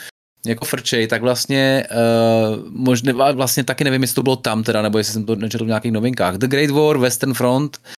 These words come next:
od Petroglyph, co jsou, což je studio, který remasterovalo, eh, Command and Conquer, takže by s tím mohli mít nějakou tu. Teď nevím, nakolik R T S ka jsou tvoje srdcovka, nebo nejsou srdcovka.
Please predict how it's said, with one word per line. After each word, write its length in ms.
od 180
Petroglyph, 600
co 120
jsou, 280
což 200
je 60
studio, 280
který 180
remasterovalo, 880
eh, 360
Command 260
and 100
Conquer, 540
takže 480
by 320
s 180
tím 240
mohli 420
mít 240
nějakou 320
tu. 140
Teď 140
nevím, 160
nakolik 280
R 120
T 140
S 100
ka 80
jsou 120
tvoje 240
srdcovka, 540
nebo 180
nejsou 300
srdcovka. 540